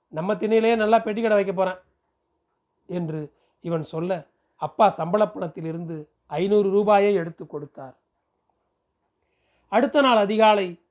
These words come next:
அப்பா இவனை காஞ்சிபுரம் ராஜாஜி மார்க்கெட்டில் இருந்த ஹோல்சேல் கடை ஒன்றுக்கு அழைத்துச் சென்றார். பிஸ்கட்டுகள், கலர் கலரான மிட்டாய்கள், கமர்கட்டு,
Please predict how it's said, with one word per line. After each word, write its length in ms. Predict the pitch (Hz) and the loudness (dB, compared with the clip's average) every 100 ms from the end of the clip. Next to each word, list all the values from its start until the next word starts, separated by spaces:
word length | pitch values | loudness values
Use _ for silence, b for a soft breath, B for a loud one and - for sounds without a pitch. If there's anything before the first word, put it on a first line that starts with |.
| _ _ _ | _ _ _
அப்பா 540 | 175 - 240 180 156 - | -10 -2 0 0 -2 -10
இவனை 260 | 180 185 | -6 -6
காஞ்சிபுரம் 540 | 180 196 233 214 208 180 | 0 0 0 -2 -2 2
ராஜாஜி 460 | 180 208 233 220 | 4 6 6 4
மார்க்கெட்டில் 500 | 196 185 190 165 175 | 0 -4 -6 -14 -12
இருந்த 440 | 165 165 160 156 _ _ _ - | -10 -10 -12 -14 _ _ _ 0
ஹோல்சேல் 460 | 226 262 269 240 | 2 2 0 -2
கடை 220 | 185 190 185 | -2 -2 -2
ஒன்றுக்கு 360 | 175 165 160 | -4 -8 -8
அழைத்துச் 340 | 165 175 165 147 | -6 -8 -10 -16
சென்றார். 400 | 147 139 135 - _ _ _ _ _ 151 | -14 -12 -14 -16 _ _ _ _ _ -8
பிஸ்கட்டுகள், 680 | 180 - 208 175 160 160 165 _ _ _ _ | -8 -4 -4 -4 -6 -6 -10 _ _ _ _
கலர் 260 | - 190 208 | -4 0 0
கலரான 420 | 220 214 214 220 | 2 4 4 2
மிட்டாய்கள், 640 | 175 - 190 170 160 165 _ _ | -2 -4 -4 -4 -6 -12 _ _
கமர்கட்டு, 760 | 175 208 - 165 - 165 165 | -6 -4 -6 -10 -14 -14 -14